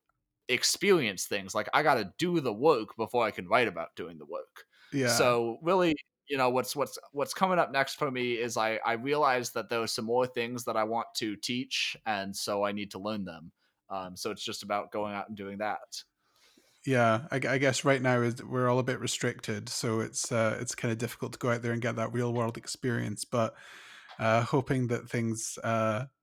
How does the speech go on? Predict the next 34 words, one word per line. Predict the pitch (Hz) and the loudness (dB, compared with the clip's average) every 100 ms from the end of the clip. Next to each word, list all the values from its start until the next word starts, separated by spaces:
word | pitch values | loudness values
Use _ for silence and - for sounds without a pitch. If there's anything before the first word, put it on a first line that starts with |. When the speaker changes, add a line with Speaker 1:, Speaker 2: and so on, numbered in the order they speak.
| - | -6
Speaker 2:
improve | 127 127 127 120 | -2 2 4 4
soon | - 151 190 | 2 2 2
and | 143 131 | 0 2
you'll | 127 | 2
be | |
able | 127 | 2
to | 123 | 0
go | 135 123 | 0 2
and | 120 | 2
do | 117 | 2
exactly | 117 120 117 110 | 0 0 -2 -2
that. | 110 110 110 - _ _ _ | -2 -2 -4 -10 _ _ _
Speaker 1:
Yeah, | 135 185 104 107 | 4 6 6 4
and | 127 | 0
fortunately, | - 190 190 170 156 127 127 | 4 4 4 0 0 0 2
a | 117 | 2
lot | 123 135 | 4 4
of | 117 | 2
the | - 120 | -2 -2
real | 107 120 131 | 0 -2 0
world | 120 117 | 0 -2
experience | 113 - 127 117 113 107 | -4 -4 -2 0 -2 -2
I'm | 110 | -4
trying | 113 123 104 | -2 -4 -4
to | 113 | -2
get | 117 117 - | 0 0 0
does | 117 117 | -2 -2
come | - 117 110 | -2 -4 -2
behind | 98 113 107 101 | 0 0 -2 -4
the | 104 101 104 | -4 -2 -4
bars | 101 104 107 98 | 0 0 0 -2
of | 104 | -10
a | |
keyboard. | - 110 98 82 | -8 -6 -6 -8